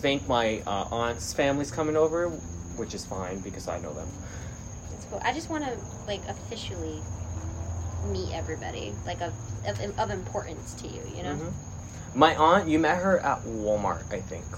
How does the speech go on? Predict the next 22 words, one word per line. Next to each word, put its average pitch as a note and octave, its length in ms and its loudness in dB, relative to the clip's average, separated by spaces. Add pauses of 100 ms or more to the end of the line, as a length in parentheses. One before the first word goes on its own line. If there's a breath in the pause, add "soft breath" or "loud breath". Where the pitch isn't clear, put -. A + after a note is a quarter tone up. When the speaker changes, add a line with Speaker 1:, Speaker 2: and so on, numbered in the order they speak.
(1900)
Speaker 2:
It A3 120 -4
wouldn't F3+ 200 -4
surprise D3+ 380 -6
me. D#3+ 160 -6 (240)
Speaker 1:
You G3+ 60 -6
met F#3 280 10
her F3+ 60 12
at D#3+ 200 12
Speaker 2:
<laughs> - 20 -2
Speaker 1:
Walmart. A#2 520 4
Like, G2+ 280 0
you A2 60 -6
saw A#2+ 240 2
me A#2 120 0
stop G#2+ 400 2
because G2+ 180 -6
I G#2 60 6
was G2+ 140 -2
with - 120 -10
your A2 100 -2
mom G2 200 2
shopping, F#2+ 500 0